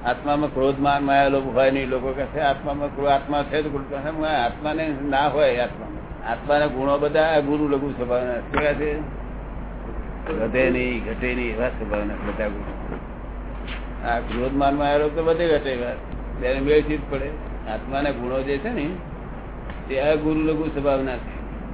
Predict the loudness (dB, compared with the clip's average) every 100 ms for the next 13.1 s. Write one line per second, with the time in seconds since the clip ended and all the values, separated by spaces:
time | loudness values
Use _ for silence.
0 | -6 -2 2 6 6 6 4 4 0 -6
1 | 0 2 2 0 -2 -4 -6 -6 -8 -10
2 | -4 2 2 2 0 0 -6 -8 -8 -10
3 | -10 -10 -10 -8 -4 -4 0 0 2 2
4 | 2 2 0 0 -2 -2 -4 -2 -2 -2
5 | -2 -6 -10 -8 -8 -10 -10 -10 -10 -10
6 | -8 -6 2 4 4 0 -4 -4 -4 -4
7 | -6 -6 -6 -8 -8 -6 -6 -4 -6 -6
8 | 0 2 2 2 0 0 -2 -4 -4 -4
9 | -6 -6 -6 -2 2 2 0 -6 -6 -6
10 | -6 -8 -8 -10 -10 -8 -8 -4 -4 -4
11 | -4 -4 -4 -4 -6 -4 -6 -6 -6 -6
12 | -6 -6 -8 -8 -8 -6 -2 -2 0 0
13 | 0